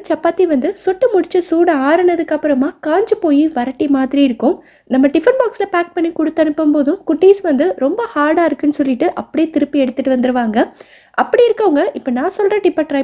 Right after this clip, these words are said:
பண்ணி பாருங்க. சப்பாத்தி வந்து இந்த அளவுக்கு நல்ல லேயர் லேயரா அவ்வளோ சாஃப்டா இருக்கும். சூடு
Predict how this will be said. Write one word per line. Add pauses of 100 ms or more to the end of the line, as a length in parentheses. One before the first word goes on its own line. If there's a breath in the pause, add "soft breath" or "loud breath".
பண்ணி
பாருங்க. (100)
சப்பாத்தி (100)
வந்து (180)
இந்த
அளவுக்கு (140)
நல்ல (140)
லேயர்
லேயரா (180)
அவ்வளோ (120)
சாஃப்டா
இருக்கும். (380 soft breath)
சூடு